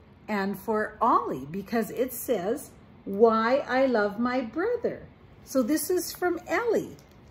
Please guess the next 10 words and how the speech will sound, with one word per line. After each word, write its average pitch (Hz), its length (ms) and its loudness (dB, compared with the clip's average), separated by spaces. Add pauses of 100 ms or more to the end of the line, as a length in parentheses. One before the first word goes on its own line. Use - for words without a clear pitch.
(140)
to 277 160 2
her 320 240 -2
brother, 311 420 0
her 226 160 0
two 330 280 -2
brothers, 302 680 2
Hugo 277 340 0
and 262 240 2 (100)
Ollie, 202 380 0 (340)
telling 240 520 4